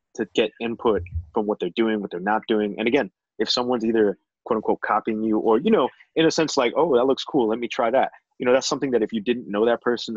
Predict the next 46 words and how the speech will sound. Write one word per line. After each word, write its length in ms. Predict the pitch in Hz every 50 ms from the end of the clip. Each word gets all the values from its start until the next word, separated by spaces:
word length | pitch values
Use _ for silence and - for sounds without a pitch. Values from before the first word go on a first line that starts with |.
| - -
follow 220 | - 92 101 110 113
that 100 | 110 104
person, 280 | - 117 107 - - 104
pay 80 | - 104
attention 320 | 95 - 107 104 - 107
to 40 | 107 113
that 120 | 110 104
person, 320 | - 113 104 - - 113 107 _ _ _ _ _ _ _
you 100 | 113 110
didn't 180 | 117 113 -
venture 320 | - 135 151 139 - - 98
it. 100 | - -
And 120 | 95 101
you 80 | 110 113 -
could 160 | - 123 113
be 100 | 110 117
good, 280 | 98 - 95 95 110 - _ _ _
you 100 | 101 98
could 100 | - 117
be 80 | 117 139
bad 220 | 123 151 185 202
at 100 | - 87
it, 100 | - - - _
but 100 | 110 104
you'll 200 | 101 117 113 110
learn 400 | 117 127 135 127 123 117 107 101 - _ -
through 120 | 117 107
that. 180 | 110 120 113 - _
And 100 | - 101
I 60 | 101
think, 260 | 95 - 113 113 - -
uh, 300 | 113 107 101 98 98 - - _ _ -
people 260 | 135 131 - 123 117
is 100 | 113 -
a 40 | 104
number 220 | 104 113 113 110
one 400 | 107 107 113 113 113 107 107 101 - _ _ _ _ _ - - _ _
thing 200 | - 113 107 104
that 200 | 98 98 95 92 - _ - _ _
they're 400 | 107 107 110 107 104 104 101 95 - _ - - _ _ _
more 200 | 117 139 151 160
than 140 | 156 156 131
a 60 | 113 107 -
tool. 360 | - - 123 131 139 147 165 - _ _ _ _ - _ - - -
They're 120 | 139 139 139
like, 200 | 143 139 123